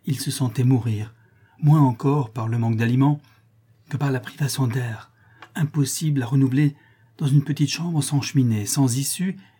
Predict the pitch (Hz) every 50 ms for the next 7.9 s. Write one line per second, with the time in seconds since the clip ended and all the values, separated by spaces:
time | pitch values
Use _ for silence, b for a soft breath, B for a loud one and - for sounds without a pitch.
0 | B - - 131 127 110 117 117 110 - - 117 - 120 110 - - - 127 110
1 | 123 139 151 160 151 151 B B B B B - 127 101 113 107 95 90 - -
2 | 104 101 107 107 110 - - 98 - - - - 123 110 113 110 107 104 - -
3 | 107 104 - 135 123 123 110 104 104 107 113 - - - b b b b b b
4 | b b _ - 151 139 139 127 135 147 143 - - 135 110 107 104 101 113 110
5 | 117 135 127 110 110 110 110 107 101 110 117 107 - - - 104 110 110 110 107
6 | 101 - - 139 120 - - 113 104 98 101 98 104 98 98 - - 117 104 98
7 | - - 117 95 107 101 101 - - - 107 104 98 98 110 104 101 135